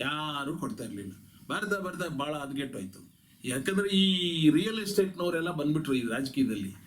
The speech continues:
ಅವ್ರು ಬಂದು ನಾನು, ನನ್ನ, ನನ್ನ ಅನಿಸಿಕೆ ಅಂತೆ, ಆ, ಅವ್ರು ಬಂದು ಇದನ್ನ ಸಮಾಜನ ಬಹಳ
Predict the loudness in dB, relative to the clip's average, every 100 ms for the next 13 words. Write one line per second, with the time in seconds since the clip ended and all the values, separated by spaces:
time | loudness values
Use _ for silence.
0 | -8 -2 -2 -2 -4 -4 2 4 4 0
1 | -2 -2 -2 -2 0 0 0 -2 -2 -2
2 | -2 0 2 2 0 -2 -2 -2 0 0
3 | -2 -6 -12 -4 0 0 -2 -2 -2 -2
4 | -2 -2 -2 2 4 4 2 -4 -4 -2
5 | -2 -4 -6 -4 -4 -4 -4 -4 -6 -8
6 | -12 -14 -6 -4 -4